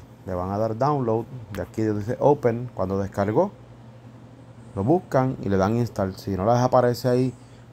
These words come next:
van a ir, van a buscar un gestor de archivo o un file browser en el Play Store, o las cajas esas lo tienen, y buscan donde dice Android o S D card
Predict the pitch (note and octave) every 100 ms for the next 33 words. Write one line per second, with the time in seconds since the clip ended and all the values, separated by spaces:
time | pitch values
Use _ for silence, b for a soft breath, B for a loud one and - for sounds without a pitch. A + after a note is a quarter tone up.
0 | - G#2 G2+ G#2+ A2+ A2 A2+ - G2+ G#2
1 | A2+ - A#2 A#2 A#2 G#2+ A#2+ A#2 A2+ A#2
2 | A#2 C3+ B2+ A2 A2 - B B - G#2+
3 | B2 A#2+ - A#2 A2+ A#2+ A#2 A#2 F#2+ G2+
4 | G2+ - - - - B B - - -
5 | G2+ G2 F#2+ B2 D3 C#3 A#2+ A#2+ A#2+ -
6 | G2+ F#2 - G2+ G#2+ A2 A#2 A2+ D#3 D#3+
7 | D3 - - A2 A2+ G#2+ G#2 - A2 A2
8 | A2+ A2+ A2 - A2 G#2+ G#2+ G#2+ - A#2+
9 | C#3 C3+ C3+ C3 B2+ B2 - B B B
10 | - G#2+ G#2 A2+ - C3 - D3+ C#3